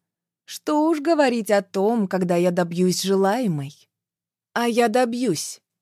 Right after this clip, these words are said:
Принципиально. И пусть этот секс будет последним в моей жизни, зато он будет ярким. Все лучше, чем симулировать и изображать, что хоть что-то чувствуешь, пока Пит пять минут пыхтит сзади.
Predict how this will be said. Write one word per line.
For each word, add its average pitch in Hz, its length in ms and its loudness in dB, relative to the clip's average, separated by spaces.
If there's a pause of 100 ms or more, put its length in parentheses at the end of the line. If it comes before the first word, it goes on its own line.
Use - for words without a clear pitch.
(180)
Принципиально. 254 1000 0 (520)
И 233 120 -4
пусть 226 320 -4
этот 233 280 0
секс 226 300 0
будет 214 360 -2
последним 220 720 0
в 160 80 -4
моей 202 340 2
жизни, 208 580 0 (360)
зато 320 420 2
он 208 220 4
будет 180 340 0
ярким. 151 720 -6 (640)
Все - 320 -4
лучше, 269 380 0
чем 202 240 -2
симулировать 220 800 0
и 196 100 0
изображать, 220 720 2 (260)
что - 220 -2
хоть 262 240 0
что-то 349 640 0
чувствуешь, 196 720 -2
пока 190 320 0
Пит 240 380 -8
пять 190 320 2
минут 202 380 0
пыхтит 175 500 -4
сзади. 147 560 -8